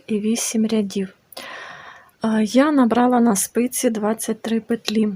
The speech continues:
Це три рапорта візерунку, вісімнадцять плюс дві кромочні і плюс три петлі для симетрії візерунку. Е, так, е, це на ці рядочки не звертайте уваги, це я просто пров'язала, щоб було вже пров'язане полотно.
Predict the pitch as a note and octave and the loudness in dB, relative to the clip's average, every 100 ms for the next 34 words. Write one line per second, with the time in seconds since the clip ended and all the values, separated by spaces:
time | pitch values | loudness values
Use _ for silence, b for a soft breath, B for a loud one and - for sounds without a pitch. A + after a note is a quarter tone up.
0 | F#3+ _ _ - - G#3+ - C4 B3+ G#3+ | -8 _ _ -12 -6 -4 4 6 6 4
1 | G3 G#3+ G#3+ G#3+ G#3 A#3 A3 G#3 G3+ G#3 | 0 -2 -2 -4 0 0 2 2 2 0
2 | A3 - C4+ C#4+ _ B B B B B | 0 0 -2 -4 _ B B B B B
3 | B - B3 - C4 B3 B3 A#3+ A#3 A3 | B 0 2 4 6 8 8 4 2 0
4 | A3 - - B3+ A#3+ A3+ A3+ A3 A#3 B3 | -2 -2 0 2 2 0 -2 -2 2 4
5 | C#4+ D4 - C4 B3 B3 - A3 A#3+ A#3 | 4 2 2 4 4 4 2 2 4 4
6 | - - A3+ G#3+ A3 G#3 A#3+ C#4 A#3+ G#3+ | 0 -2 0 2 0 0 0 0 0 2
7 | A3 A3+ A3+ - A3 A3+ A3+ A#3 A3+ A3 | 2 2 0 2 4 4 0 -2 0 0
8 | G3+ A3+ G#3+ G#3 F#3+ G#3+ G#3 _ B B | -2 -2 0 -2 -4 -10 -12 _ B B
9 | B B B B B B _ - A3 A3 | B B B B B B _ 0 2 0
10 | G#3+ A3+ G3+ G3 - G3 G#3+ G3+ - - | 4 4 4 0 -4 -2 -2 -4 -2 2
11 | C#4+ C#4+ B3+ - _ _ _ - A3 A#3 | 6 6 4 -4 _ _ _ -2 2 2
12 | - B3+ A3+ A3+ C#4+ - A#3 A3 A3 A3 | 2 4 4 4 2 2 2 2 2 0
13 | - A3 G#3+ A3 G#3 A3 C4 B3+ C4+ - | 0 0 0 -2 0 2 2 2 -2 -2
14 | A3+ A3 G#3+ A3 A#3+ - A#3 A#3 A3 A3 | 0 0 -2 -2 -2 -4 -4 0 0 0
15 | G#3+ A3+ A3+ - G3+ G3 G#3+ A3 G3+ - | 2 0 0 -2 -4 -2 -2 -2 -4 -2
16 | F#3+ G3+ G#3 G#3 G3+ G3 A3 G#3 G3+ G3+ | -2 0 -2 -2 -4 -4 -4 -4 -4 -2
17 | F#3 | -2